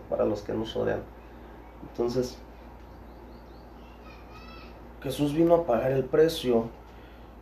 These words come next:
y si dentro de la iglesia las personas no están encontrando su identidad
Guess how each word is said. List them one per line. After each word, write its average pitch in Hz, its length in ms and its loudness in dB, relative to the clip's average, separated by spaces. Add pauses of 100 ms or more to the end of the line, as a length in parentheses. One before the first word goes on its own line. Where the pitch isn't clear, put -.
(260)
y 127 580 4 (640)
si - 260 -6
dentro 196 320 10
de 202 60 6
la 175 80 6
iglesia 143 840 6 (1040)
las 135 280 6
personas 160 880 6 (380)
no 147 260 8
están 170 400 8
encontrando 156 920 6
su 143 300 0
identidad 117 760 4